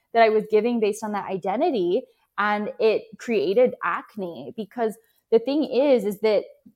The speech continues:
there's not one without the other when we're talking about health and even allergies and things, because when we have these low vibrational dense energies vibrating in our energy field, for example, the energies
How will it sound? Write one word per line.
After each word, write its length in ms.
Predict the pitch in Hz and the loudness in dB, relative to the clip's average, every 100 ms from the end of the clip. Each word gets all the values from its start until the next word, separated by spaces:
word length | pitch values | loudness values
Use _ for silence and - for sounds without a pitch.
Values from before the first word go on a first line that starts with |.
| _ - | _ 0
there's 320 | 233 233 208 | 4 4 4
not 240 | 226 269 | 2 4
one 160 | 262 262 | 4 2
without 300 | 262 220 180 | 4 2 2
the 120 | 196 - | 0 2
other 280 | 208 214 | 4 2
when 200 | 185 190 | 2 -2
we're 140 | 190 185 | -2 -4
talking 420 | 208 185 - 202 | -2 -4 -4 -4
about 240 | 185 160 | -2 -2
health 220 | - 202 196 | 0 -2 -2
and 100 | 190 | -6
even 260 | 180 170 - | -6 -6 -8
allergies 580 | 185 269 349 226 196 180 | -2 2 2 2 0 -2
and 160 | 185 180 | -4 -2
things, 340 | 185 185 190 | -2 -2 -8
because 600 | - 190 - 214 220 190 175 _ _ _ _ - | -12 -18 -6 0 2 2 -2 _ _ _ _ -6
when 260 | 226 220 | -4 -2
we 160 | 208 233 | -2 -4
have 420 | 240 262 277 247 | -4 -6 -2 -2
these 200 | 226 190 | -2 -4
low 260 | 196 202 220 | 0 2 2
vibrational 800 | 254 233 185 160 214 254 233 196 | 2 0 0 -2 -4 -2 0 0
dense 340 | 202 190 220 - | 0 -2 -4 -4
energies 800 | 190 262 403 285 175 170 196 - _ _ - | -2 2 0 0 -2 -2 -4 -6 _ _ -4
vibrating 600 | 196 208 233 285 277 220 | 2 2 2 0 0 -2
in 160 | 214 208 | -6 -4
our 160 | 196 226 | -6 -2
energy 440 | 294 359 262 196 | 2 2 0 -6
field, 460 | - 185 175 180 202 _ - | -4 0 2 2 -2 _ 2
for 140 | 240 | 4
example, 680 | 214 175 214 285 285 220 202 | 4 0 -4 -2 2 2 2
the 160 | 208 - | -2 -4
energies 540 | 208 233 208 214 | -4 -4 -2 -6